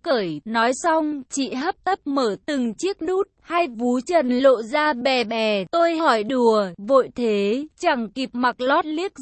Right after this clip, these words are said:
gì hả? Chị Yến lụng bụng, "Chị sẵn sàng cho cậu mà còn vặn vẹo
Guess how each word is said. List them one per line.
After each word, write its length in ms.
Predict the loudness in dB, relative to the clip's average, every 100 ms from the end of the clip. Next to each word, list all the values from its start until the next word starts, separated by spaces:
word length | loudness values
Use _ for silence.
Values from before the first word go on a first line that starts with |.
| -4
gì 200 | -2 0
hả? 360 | 0 0 -2 -6
Chị 220 | -6 -6 0
Yến 280 | 2 2
lụng 420 | 2 0 -2 -2 0
bụng, 220 | 0 -2 -10 _ _ _
"Chị 180 | -6 -6 -4
sẵn 240 | -4 -4 -2
sàng 380 | 2 2 2
cho 240 | 0 -2 -2
cậu 360 | 0 -2 -2 -2
mà 200 | 0 0 0
còn 280 | -2 0
vặn 200 | 2 2 2
vẹo 320 | -2 0